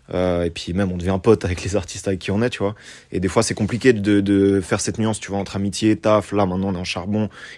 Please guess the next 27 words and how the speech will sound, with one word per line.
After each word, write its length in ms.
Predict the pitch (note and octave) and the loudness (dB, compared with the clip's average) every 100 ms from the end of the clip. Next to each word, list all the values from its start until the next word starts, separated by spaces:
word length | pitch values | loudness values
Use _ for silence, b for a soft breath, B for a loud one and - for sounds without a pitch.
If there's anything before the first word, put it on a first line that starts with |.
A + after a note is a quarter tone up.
| - | -6
et 160 | F#2 F#2 | -4 -2
tu 120 | - | 0
vois, 180 | G#2 G2 | 0 2
et, 280 | F#2+ F2+ - B B B B | 0 -2 -8 B B B B
et 100 | - | -8
voilà, 220 | F2 F2 E2+ | -4 -4 -4
donc 160 | E2+ | -6
ça 140 | - G2 | -6 -6
c'est, 340 | - F2+ F2 | -2 -2 -2
je 80 | - | -4
pense, 240 | G#2 G2 | -6 -4
la 80 | F#2+ | -2
partie 380 | F2 G2 - A2 | -2 -2 -4 -6
qui 200 | - F#2 | -2 -2
est 60 | |
le 120 | F#2 F2+ | -2 -4
plus 160 | - | -6
compliquée 320 | G#2 F#2+ - | -6 -6 -4
à 40 | F#2+ | -4
gérer, 180 | F#2 F#2 | -2 -4
je 80 | |
trouve, 240 | - F2+ E2 | -6 -10 -8
pour 160 | - | -6
moi 140 | F#2+ F#2+ | -2 -4
en 60 | |
tout 80 | E2+ | -6
cas. 140 | - | -10